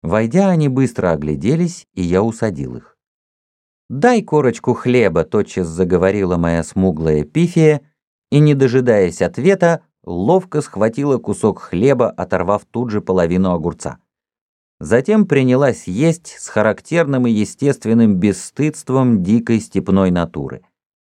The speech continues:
Она жевала, а старуха равномерно твердила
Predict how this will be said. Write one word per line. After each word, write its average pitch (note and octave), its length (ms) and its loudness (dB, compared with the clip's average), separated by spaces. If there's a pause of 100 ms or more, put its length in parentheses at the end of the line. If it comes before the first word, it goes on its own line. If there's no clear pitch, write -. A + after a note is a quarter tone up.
(400)
Она E2+ 280 -2
жевала, G2+ 640 -4 (480)
а G3+ 120 -4
старуха F3 560 0
равномерно A#2+ 680 0
твердила D#2+ 640 -4